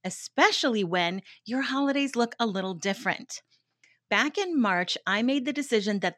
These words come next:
this show was not going to be a coronavirus doom and gloom fest, but I definitely had to change up my content to reflect what's going on in the world right now.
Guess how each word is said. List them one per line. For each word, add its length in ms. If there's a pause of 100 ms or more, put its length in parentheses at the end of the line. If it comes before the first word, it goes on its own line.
this 200
show 220
was 240
not 440
going 240
to 120
be 340 (360)
a 80
coronavirus 960 (180)
doom 320 (100)
and 220
gloom 320
fest, 540 (400)
but 260 (100)
I 80
definitely 640
had 200
to 80
change 280
up 120
my 100
content 540
to 120
reflect 400
what's 160
going 400
on 160
in 80
the 80
world 260
right 200
now. 260